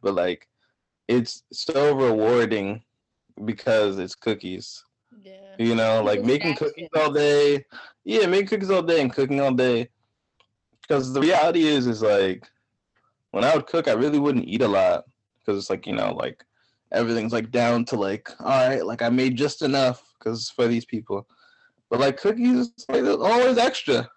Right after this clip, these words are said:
Speaker 1: There's always extra cookies. <laughs> There's always extra cookies. So, and also, I just think it's, um,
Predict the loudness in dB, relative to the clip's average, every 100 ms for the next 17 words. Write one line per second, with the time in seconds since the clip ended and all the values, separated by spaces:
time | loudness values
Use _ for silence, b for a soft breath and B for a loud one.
0 | _ -2 0 0 2 2 4 4 4 2
1 | 0 2 2 2 -2 -2 -4 -8 -4 -2
2 | 2 2 0 -2 2 2 2 -2 -4 -8
3 | -6 -4 -2 -4 -10 B B B B B
4 | B -8 0 2 4 4 2 2 2 2
5 | 2 4 0 -2 -2 0 0 2 2 2
6 | 0 -4 -8